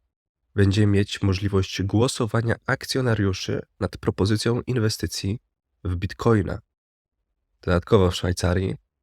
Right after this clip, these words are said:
w Lugano, pokaz dronów, w którym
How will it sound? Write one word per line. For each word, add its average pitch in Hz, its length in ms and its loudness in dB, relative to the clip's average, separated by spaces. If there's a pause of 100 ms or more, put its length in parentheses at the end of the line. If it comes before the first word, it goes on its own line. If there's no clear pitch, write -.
(140)
w 90 120 -4
Lugano, 92 540 2 (380)
pokaz - 600 -2 (220)
dronów, 101 720 2
w - 140 -20
którym 87 540 -2